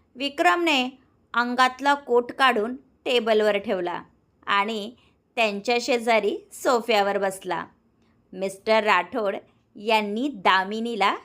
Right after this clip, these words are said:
इशारा केला. "आम्ही तुमच्यासाठी मुलगी पाहिली आहे. तुमच्यासाठी ती अगदी योग्य आहे," दामिनीने सांगितलं.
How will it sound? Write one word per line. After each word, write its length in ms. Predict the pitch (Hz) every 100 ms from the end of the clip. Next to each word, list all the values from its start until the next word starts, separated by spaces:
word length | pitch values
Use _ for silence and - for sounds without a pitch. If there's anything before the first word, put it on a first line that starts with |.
| _ -
इशारा 500 | 285 285 247 202 196
केला. 400 | 196 175 165 160 _ _ _ _ _ _ _ _ -
"आम्ही 460 | 220 226 233 285 -
तुमच्यासाठी 920 | 262 247 240 247 247 214 247 330 453 -
मुलगी 420 | 240 233 220 254
पाहिली 420 | 240 233 247 214
आहे. 420 | 220 214 202 175 170 _ _ _ _ -
तुमच्यासाठी 920 | 190 190 233 247 262 254 247 214 226 _ _ _ _
ती 100 | 339
अगदी 480 | 339 269 247 220 330
योग्य 500 | 339 269 208 185 220
आहे," 320 | 208 214 180 - _ _ _ -
दामिनीने 760 | 214 202 196 208 202 185 208
सांगितलं. 640 | 339 277 185 175 165 185